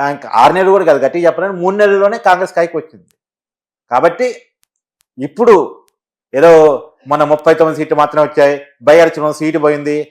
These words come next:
పది మంది ఎమ్మెల్యేలు మారిపోయారు, పార్లమెంట్ ఎన్నికల్లో సీటు రాలేదు, ఇంకా బీఆర్ఎస్ ఎక్కడుంది, ఇవన్నీ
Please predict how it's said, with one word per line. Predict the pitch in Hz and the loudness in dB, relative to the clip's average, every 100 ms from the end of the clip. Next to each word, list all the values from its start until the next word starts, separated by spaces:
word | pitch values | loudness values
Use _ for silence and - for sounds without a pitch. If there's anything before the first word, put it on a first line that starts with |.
| _ 156 | _ -2
పది | 151 | 0
మంది | 156 151 | 0 0
ఎమ్మెల్యేలు | 165 165 160 151 151 | 2 4 4 4 2
మారిపోయారు, | 151 156 151 147 147 151 151 _ - | 0 0 2 2 2 -2 -6 _ 0
పార్లమెంట్ | 160 180 180 170 | 2 2 0 0
ఎన్నికల్లో | 160 160 156 156 | 0 0 -2 -2
సీటు | 165 165 156 | -6 0 2
రాలేదు, | 151 147 151 151 _ - | 2 0 -2 -6 _ -6
ఇంకా | 170 165 | -2 0
బీఆర్ఎస్ | 175 175 170 160 156 | 2 4 4 2 -2
ఎక్కడుంది, | 160 151 151 151 - _ _ | -6 -8 -8 -10 -14 _ _
ఇవన్నీ | 131 156 | -8 -6